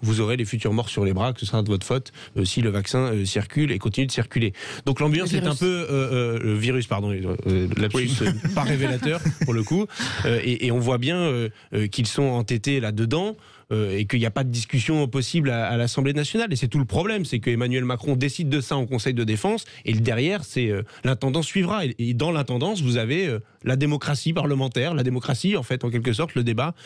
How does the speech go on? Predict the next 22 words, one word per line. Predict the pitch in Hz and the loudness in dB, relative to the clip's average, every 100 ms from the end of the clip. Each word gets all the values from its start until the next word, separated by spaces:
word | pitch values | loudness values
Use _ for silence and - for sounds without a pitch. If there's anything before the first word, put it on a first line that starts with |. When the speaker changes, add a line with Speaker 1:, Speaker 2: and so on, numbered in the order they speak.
| - - | -16 -2
Speaker 1:
euh, | 110 | -2
qui | 98 113 | 0 0
semble | 156 147 | 2 2
être, | 139 117 | 0 0
euh, | 117 104 - - - | 0 0 -6 -18 -4
plutôt | 139 160 | -2 0
un | 151 | 2
emmerdement | 131 135 127 139 139 | 2 0 0 0 0
temporaire, | 135 123 120 147 160 - - - - | -2 0 0 0 -4 -10 -18 -10 -2
euh, | 113 107 | 0 0
que, | 135 | 2
euh, | 139 143 117 | 0 2 0
une | 117 113 | 2 0
fin | 147 | 0
en | 139 | 0
soi, | 117 147 156 | 0 0 0
ou | |
en | 120 | -2
tout | |
cas | - 147 | -2 -2
une, | 117 107 | -2 -2
euh, | 107 107 | 0 -2